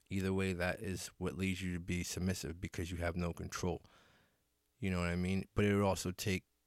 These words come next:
thinking about what happened in the past. You never were submissive. You didn't know how to be. And for the fact that even thinking about what being submissive is, it's essentially to submit. It's to give yourself.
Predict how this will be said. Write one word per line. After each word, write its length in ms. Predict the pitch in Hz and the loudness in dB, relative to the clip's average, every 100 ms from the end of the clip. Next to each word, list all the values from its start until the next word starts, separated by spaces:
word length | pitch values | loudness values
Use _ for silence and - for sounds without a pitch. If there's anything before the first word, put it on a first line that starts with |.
| _ _ _ - | _ _ _ -2
thinking 220 | 95 95 | 0 0
about 320 | 90 92 85 | 0 2 2
what 100 | 80 | 0
happened 320 | 82 92 - 92 | 0 0 0 0
in 80 | |
the 80 | 90 | 0
past. 420 | - 127 95 - | 0 -2 -2 -4
You 80 | 95 | -2
never 220 | 92 90 | 0 2
were 180 | 90 92 | 2 0
submissive. 520 | 87 85 87 - - - - - - | -2 -4 -6 -6 -10 -12 -20 -20 -6
You 80 | 87 | -2
didn't 160 | 87 | 0
know 140 | 85 82 | 0 0
how 220 | 98 95 | 0 0
to 160 | - | -2
be. 200 | 82 80 - - - - _ | -8 -8 -12 -20 -20 -20 _
And 380 | 82 87 85 82 - | -4 -2 0 -4 -8
for 200 | - - | -14 -4
the 100 | 87 | -4
fact 320 | - 95 95 - | -2 -2 -2 -2
that 140 | 92 | -2
even 480 | 101 92 90 87 87 - | 0 -2 -2 -2 -6 -4
thinking 240 | 95 90 | -4 -2
about 260 | 90 85 - | -2 -2 -2
what 200 | 92 - | -6 -2
being 260 | 90 92 | -2 -2
submissive 580 | - 85 90 90 92 87 | -6 -4 -2 -2 -2 0
is, 300 | 127 117 - _ _ _ _ _ _ _ _ _ _ - | 2 2 -2 _ _ _ _ _ _ _ _ _ _ -8
it's 180 | 98 - _ _ _ _ 98 | -6 -8 _ _ _ _ -8
essentially 540 | 92 120 160 - 95 | -2 0 2 2 0
to 160 | - 98 | -2 -4
submit. 460 | - 98 147 165 _ _ _ _ - | -4 0 2 0 _ _ _ _ -8
It's 180 | 95 - | -8 -4
to 120 | 107 | -4
give 260 | 95 131 165 | 0 0 2
yourself. 560 | 107 - - 107 - | -2 -2 -6 -8 -16